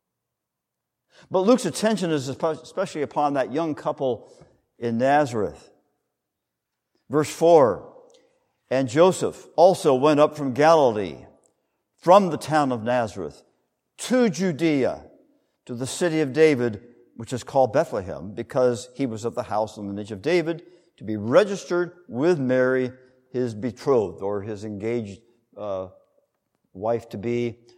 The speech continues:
or his one that he had committed himself to, to, to marry.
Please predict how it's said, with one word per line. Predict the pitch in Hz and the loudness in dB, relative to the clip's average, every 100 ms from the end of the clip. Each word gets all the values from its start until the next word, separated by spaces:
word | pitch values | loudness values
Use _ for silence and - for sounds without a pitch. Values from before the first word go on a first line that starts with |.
| _ _ | _ _
or | - 87 95 92 | -10 -4 -2 -4
his | 101 95 92 - - | -4 -6 -6 -10 -12
one | 95 113 | -8 -6
that | 101 | -6
he | 104 | -8
had | 95 | -12
committed | - 95 107 | -12 -8 -8
himself | 101 87 - 90 - | -8 -10 -6 -6 -8
to, | - 101 92 87 _ _ _ - | -10 -10 -10 -14 _ _ _ -20
to, | 85 - | -20 -18
to | 90 | -14
marry. | 85 107 104 71 | -8 -4 -4 -6